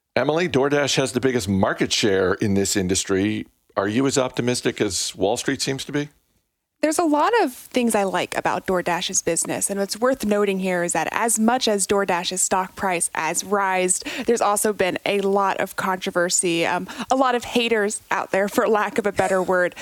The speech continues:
Speaker 2: for people who look at the food delivery market and, and almost compare it to ride sharing in the sense that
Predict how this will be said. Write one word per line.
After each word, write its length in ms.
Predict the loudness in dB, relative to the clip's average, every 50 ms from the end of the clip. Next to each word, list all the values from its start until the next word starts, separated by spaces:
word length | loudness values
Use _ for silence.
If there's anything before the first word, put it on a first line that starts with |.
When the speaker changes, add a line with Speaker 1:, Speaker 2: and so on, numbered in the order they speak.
| -12 -12 -4
Speaker 2:
for 160 | 2 2 2 4
people 280 | 4 2 2 2 4
who 140 | 4 4 4
look 260 | 4 4 4 2 2
at 80 | -2 -2
the 100 | -4 -2
food 220 | 0 0 0 0
delivery 400 | 0 -2 -2 0 0 0 0 -2
market 420 | 0 0 -2 -2 -2 -2 -2 -2 -2 -2
and, 200 | -4 -4 -4 -4
and 220 | -4 -4 -4 -2 0
almost 340 | 0 2 2 2 2 0 0
compare 240 | -2 0 0 0 0
it 60 | 0
to 80 | -2 -2
ride 320 | -2 0 0 0 0 0
sharing 400 | 0 0 0 0 0 -2 -2 -4
in 140 | -4 -6 -4
the 80 | -2 -2
sense 260 | -2 -2 -2 -2 0
that 260 | 0 0 -2 -2 -6